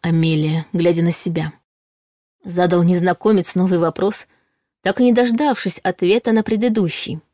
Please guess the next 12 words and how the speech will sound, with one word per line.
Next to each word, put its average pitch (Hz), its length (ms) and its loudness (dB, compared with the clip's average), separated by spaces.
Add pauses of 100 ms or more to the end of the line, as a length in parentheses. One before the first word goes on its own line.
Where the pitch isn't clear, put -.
(560)
Что - 280 -6
я, 208 80 4
собственно, - 420 -4
чувствую? - 540 -8 (760)
В 175 60 -16
зеркало 190 400 0
на 180 140 2
себя 175 320 0
я 190 120 4
смотрела 180 500 0
всегда 175 500 -4 (1040)
постольку-поскольку. - 1040 -4